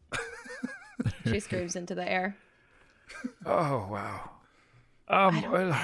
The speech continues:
Speaker 2: really think he's handsome. I just felt like he needed a compliment.
Speaker 3: What, what happened, what happened to the original ropes? Uh,
Speaker 2: Um, I took them off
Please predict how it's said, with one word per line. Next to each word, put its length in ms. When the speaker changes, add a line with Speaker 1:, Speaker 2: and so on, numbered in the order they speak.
Speaker 2:
really 220
think 240
he's 100
handsome. 420
I 60
just 260
felt 160
like 140
he 80
needed 320
a 80
compliment. 720
Speaker 3:
What, 180
what 140
happened, 340
what 140
happened 260
to 80
the 100
original 360
ropes? 640
Uh, 80
Speaker 2:
Um, 640
I 140
took 240
them 160
off 380